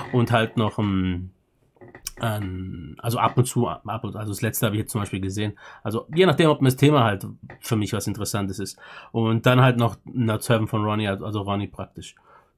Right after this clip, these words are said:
A-, ansonsten habe ich im Prinzip alles Tech weg und ich guck komplett andere Sachen auf YouTube, aber ich guck viel YouTube, das auf jeden Fall.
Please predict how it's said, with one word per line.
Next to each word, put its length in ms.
A-, 240
ansonsten 360
habe 100
ich 100
im 80
Prinzip 360
alles 400
Tech 340
weg 220
und 140
ich 120
guck 160
komplett 300
andere 200
Sachen 200
auf 80
YouTube, 200
aber 80
ich 100
guck 160
viel 180
YouTube, 300
das 160
auf 120
jeden 200
Fall. 200